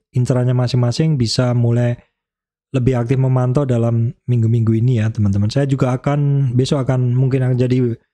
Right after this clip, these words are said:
eh, pembonceng ya, karena kalau misalkan besok masih turun ya, misalkan seperti itu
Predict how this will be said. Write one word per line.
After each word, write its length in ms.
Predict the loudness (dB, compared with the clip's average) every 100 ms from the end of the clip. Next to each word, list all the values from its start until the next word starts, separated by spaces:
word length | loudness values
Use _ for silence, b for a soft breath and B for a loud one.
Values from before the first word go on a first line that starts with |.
| _ _ _ _ _ -4
eh, 260 | -2 0 -2
pembonceng 560 | -2 0 0 0 0 0
ya, 160 | 0
karena 480 | 0 0 0 0 -4 -4
kalau 160 | -2 0
misalkan 480 | 0 0 0 0
besok 240 | 0 0 0
masih 240 | -2 -2
turun 480 | -2 0 0 0 0
ya, 80 | 0
misalkan 720 | 0 0 -2 0 0 0 0
seperti 320 | 0 -4 -8
itu 240 | -8 -8